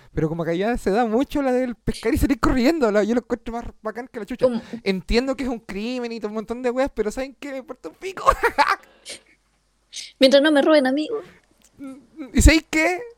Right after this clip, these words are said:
Speaker 1: La hice, si ando, la ando pa-, ando vendiendo de más, po. Yo no soy una persona que usa tantas joyas, ¿cachai? Pero si la ando vendiendo y me robaron, puta, eh, probablemente
Speaker 2: Igual yo,
Speaker 1: diga, "Puta la
Speaker 2: yo
Speaker 1: wea".
Speaker 2: como que he pensado eso y como que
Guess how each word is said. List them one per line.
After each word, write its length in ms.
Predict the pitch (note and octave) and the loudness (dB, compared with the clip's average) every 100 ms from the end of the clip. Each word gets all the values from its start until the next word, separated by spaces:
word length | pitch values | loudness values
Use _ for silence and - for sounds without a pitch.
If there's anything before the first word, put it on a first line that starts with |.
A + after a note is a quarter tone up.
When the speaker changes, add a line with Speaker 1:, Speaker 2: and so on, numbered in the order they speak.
| - - _ | -20 -20 _
Speaker 1:
La 80 | - | 2
hice, 300 | B3 C#4 G3+ | 2 4 2
si 140 | F3+ G#3+ | 2 0
ando, 340 | A#3+ A#3+ A3 | 2 2 2
la 120 | F#3+ | 2
ando 160 | A3 A#3 | 4 4
pa-, 160 | G#3+ - | 4 0
ando 200 | G#3+ A3+ | 0 2
vendiendo 540 | A3+ G#3 A3 C#4+ C#4+ | 2 2 0 0 -2
de 100 | C#4+ | 0
más, 140 | C#4 C#4+ | 0 -2
po. 260 | - B2+ - _ - | -4 -12 -12 _ -6
Yo 60 | G#3+ | -4
no 40 | |
soy 140 | - | -2
una 100 | A4 | -2
persona 260 | G3+ G3+ E3+ | -2 -4 -2
que 60 | D#3+ | -2
usa 180 | - | -2
tantas 280 | C#3 C3 B2+ | -2 -2 -4
joyas, 320 | - A2+ F#2+ - - - - | -4 -4 -4 -10 -20 -20 -18
¿cachai? 280 | - D#3+ F3 | -6 -2 0
Pero 160 | F3+ F3+ | 0 2
si 100 | G3 | 4
la 60 | |
ando 140 | G#3 A3+ | 4 4
vendiendo 480 | A3+ A3 B3 B3+ A#3+ | 0 0 -4 -2 -4
y 60 | |
me 120 | A#3+ A#3+ | -2 -2
robaron, 380 | B3+ B3+ C#4 C4+ | 2 2 0 -4
puta, 220 | B3 A#3+ A#3 - | -2 0 0 -2
eh, 100 | A3 - | -4 2
probablemente 180 | A3+ A#3+ | 6 8
Speaker 2:
Igual 200 | A#3 D4 | 8 8
yo, 60 | |
Speaker 1:
diga, 240 | D#4 E4 - - | 4 2 0 -4
"Puta 120 | - A3+ | -4 2
la 20 | |
Speaker 2:
yo 60 | B3+ | 2
Speaker 1:
wea". 40 | |
Speaker 2:
como 220 | E4 C#4+ | 4 2
que 80 | C4+ | 2
he 40 | C#4 | 2
pensado 300 | C4 B3+ B3 | 0 2 2
eso 260 | D#4 G4+ | 2 -2
y 120 | E4 | -6
como 280 | C#4+ B3 A#3+ | -6 -6 -6
que 280 | A#3 A3 G#3 | -6 -4 -4